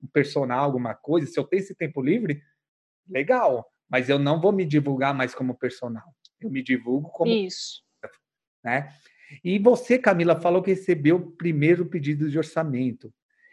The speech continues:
Speaker 1: Eu acho que, meu, você não tinha noção de preço.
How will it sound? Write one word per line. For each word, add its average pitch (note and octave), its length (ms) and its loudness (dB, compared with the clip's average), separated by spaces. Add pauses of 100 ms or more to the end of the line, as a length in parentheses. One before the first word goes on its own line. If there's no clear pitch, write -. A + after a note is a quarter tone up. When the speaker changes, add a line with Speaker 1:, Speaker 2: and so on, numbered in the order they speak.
(160)
Speaker 1:
Eu D3+ 180 6
acho F#3+ 300 2
que, G#3 360 -2
meu, D3+ 300 0
você A#2+ 240 -4
não D#3 100 -2
tinha F3 180 0
noção F#3 380 -2
de G3 100 -2
preço. G3+ 580 2